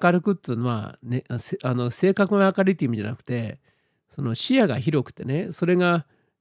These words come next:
ぱり灯台みたいに輝いていて、だからその遠くまで見えるっていうのが明るいっていう意味ですね。だからいろんな人たちのことがよく分かって、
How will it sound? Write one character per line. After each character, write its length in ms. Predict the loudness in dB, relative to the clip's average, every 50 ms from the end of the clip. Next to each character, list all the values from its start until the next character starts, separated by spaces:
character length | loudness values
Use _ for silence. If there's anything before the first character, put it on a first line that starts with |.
| _ _ -2
ぱ 80 | -2 -2
り 40 |
灯 240 | 0 2 4 4 6
台 180 | 6 4 4 4
み 140 | 2 0 2
た 140 | 2 2 2
い 60 | 2
に 320 | 2 2 2 0 0 -2 -6 _ _ _ _ _ _ _ _ _ -6
輝 400 | -4 0 2 4 4 6 6 4
い 60 | 2
て 120 | 0 -4
い 100 | -8 -8
て、 380 | -10 -10 -10 -8 -8 -8 -10 -14 _ _ _ _ _ _ _ _ _ -6
だ 100 | -4 0
か 80 | 0 2
ら 60 | 2
そ 80 | 2
の 60 | 0 -2
遠 260 | 0 2 2 2 2
く 100 | 2 2
ま 120 | 2 4
で 80 | 4 4
見 160 | 4 6 6
え 80 | 6 6
る 80 | 4
っ 40 | 2
て 160 | -2 -2 -2
い 40 | 0
う 20 |
の 100 | 0 2
が 360 | 2 4 4 4 2 0 -2 -6
明 240 | -8 -4 -2 0 2
る 80 | 2
い 40 | 0
っ 20 | 0
て 100 | -2 -8
い 40 |
う 40 | -8
意 20 | -8
味 20 |
で 60 | -10 -10
す 80 | -6
ね。 200 | -6 -6 -6 -4
だ 120 | -4 -2 0
か 100 | 2 2
ら 120 | 2 2
い 140 | 0 0 2
ろ 140 | 4 4 4
ん 20 |
な 80 | 4 2
人 160 | 0 2 0
た 80 | 0
ち 80 | 2 0
の 80 | -2 -2
こ 120 | -2 -4
と 100 | -4 -2
が 100 | -2 0
よ 160 | 0 0 0
く 80 | 0 -2
分 160 | -2 -2 -2
か 100 | -4 -4
っ 60 | -6
て、 380 | _ _ -12 -10 -10 -10 -12